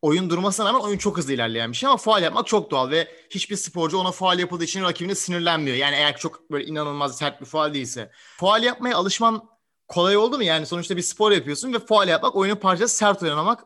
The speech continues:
oyunun parçası. Sen ne tür zorluklarla karşılaştın? Yani böyle bir faali nasıl yapılması gerektiği hakkında antrenman yapıyor musunuz?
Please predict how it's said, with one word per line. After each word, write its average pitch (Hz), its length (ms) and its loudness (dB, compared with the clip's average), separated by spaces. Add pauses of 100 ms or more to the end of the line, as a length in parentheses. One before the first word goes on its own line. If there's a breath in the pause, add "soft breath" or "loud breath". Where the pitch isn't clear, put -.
oyunun 185 280 0
parçası. 147 680 0 (240 soft breath)
Sen 202 380 0
ne 269 120 -2
tür 294 120 -2
zorluklarla 147 520 2
karşılaştın? 123 560 -6
Yani 160 280 -2
böyle 165 240 -2
bir 180 220 -2 (160 loud breath)
faali 180 760 2 (180)
nasıl 180 260 0
yapılması 190 420 0
gerektiği 185 340 -2
hakkında 185 260 -2
antrenman 180 360 2
yapıyor 220 260 -2
musunuz? 117 500 -8